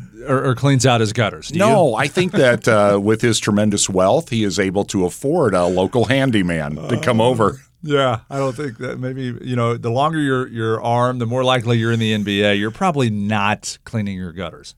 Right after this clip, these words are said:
Speaker 2: "Hello, Mister James, your home handyman here. Hey, I heard on the Adam Rich Show that, uh, you might need your gutters cleaned, and I have the proper equipment. My ladder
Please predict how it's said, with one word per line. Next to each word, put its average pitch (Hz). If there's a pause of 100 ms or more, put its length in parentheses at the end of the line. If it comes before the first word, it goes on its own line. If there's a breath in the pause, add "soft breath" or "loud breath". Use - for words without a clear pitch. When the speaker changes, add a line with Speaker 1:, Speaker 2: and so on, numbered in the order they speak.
Speaker 2:
"Hello, 220
Mister 123
James, 107
your 98
home 107
handyman 101
here. 92
Hey, 180
I 160
heard 160
on 143
the 120
Adam 101
Rich 120
Show 98
that, 87
uh, 82
you 85
might 135
need 127
your 127
gutters 135
cleaned, 92
and 95
I 123
have 127 (420 loud breath)
the 107
proper 85
equipment. 90
My 92
ladder 107